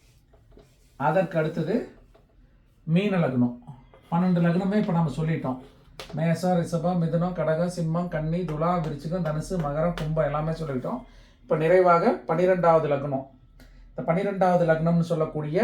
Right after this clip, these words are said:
மீன லக்னத்தில் பிறந்தவர்களுக்கு சனி பகவான், இங்க மகர ராசியில சனி பகவான் இருக்கக்கூடிய நபர்கள், மகரத்தில் சனி பகவான்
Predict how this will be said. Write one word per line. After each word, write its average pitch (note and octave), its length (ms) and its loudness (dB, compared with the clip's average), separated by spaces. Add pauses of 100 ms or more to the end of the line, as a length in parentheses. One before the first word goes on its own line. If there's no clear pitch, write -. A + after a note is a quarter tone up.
(220)
மீன A3 340 6
லக்னத்தில் E3 480 0
பிறந்தவர்களுக்கு D3 720 -2 (1160)
சனி F3 260 2
பகவான், D#3+ 440 0 (1200)
இங்க D3 160 -2 (100)
மகர E3 240 -2 (120)
ராசியில E3 580 -2
சனி D#3 220 -2
பகவான் D#3+ 400 0
இருக்கக்கூடிய C3+ 520 -6 (120)
நபர்கள், C#3+ 440 2
மகரத்தில் F3+ 540 0
சனி D#3 200 -4
பகவான் D#3 320 0